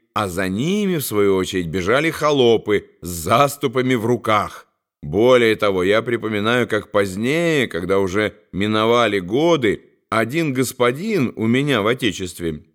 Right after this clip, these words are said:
проведав, что мне знакома Италия, спросил меня, как это получается, что у итальянцев дворяне ходят выпасать свиней.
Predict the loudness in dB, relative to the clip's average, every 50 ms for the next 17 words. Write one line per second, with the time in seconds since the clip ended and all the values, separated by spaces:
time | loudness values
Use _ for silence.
0 | _ _ _ -4 -2 0 0 0 0 2 2 2 2 2 0 -2 -2 -4 -4 -2
1 | 0 0 0 0 -2 -2 -2 -2 -2 -2 -2 -2 0 0 2 2 0 0 -2 -2
2 | -2 -2 0 0 0 0 0 0 0 0 0 -2 -6 _ _ _ _ -20 -12 -6
3 | -2 -2 -2 -2 -2 -2 -2 0 0 0 -2 -2 -4 -6 -8 -12 _ -6 -6 -6
4 | -4 -4 -6 -6 -6 -8 -6 -2 -2 0 0 -2 -4 -6 -4 -2 -2 -2 -2 -4
5 | -6 -8 -12 -12 -14 -14 -16 _ _ _ _ -18 -14 -4 0 0 0 0 0 -2
6 | -2 0 0 0 0 0 0 -2 0 -2 -2 -2 -4 -4 -4 -4 -4 -4 -4 -2
7 | 0 2 2 2 2 2 0 0 -2 -4 -2 -2 -2 -4 -4 -6 -6 -4 -2 0
8 | 0 -2 -2 -2 -2 -2 0 0 -2 -2 -2 0 -2 -2 -2 -2 -6 -8 -6 -4
9 | -2 0 2 2 2 2 0 -2 -6 -10 _ _